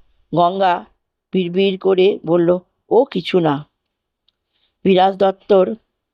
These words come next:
কাছে খবরটা পৌঁছতে ঠিক একটা দিন দেরি হলো। হাইওয়েতে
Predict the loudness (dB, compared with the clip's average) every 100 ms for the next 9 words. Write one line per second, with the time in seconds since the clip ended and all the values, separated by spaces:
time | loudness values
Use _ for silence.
0 | _ _ -4 -2 -2 0 0 0 0 -2
1 | 2 0 2 -2 2 2 0 _ _ _
2 | -2 2 0 0 -2 2 0 2 0 2
3 | 0 -2 -4 -12 _ _ _ _ _ -2
4 | 0 2 2 4 2 2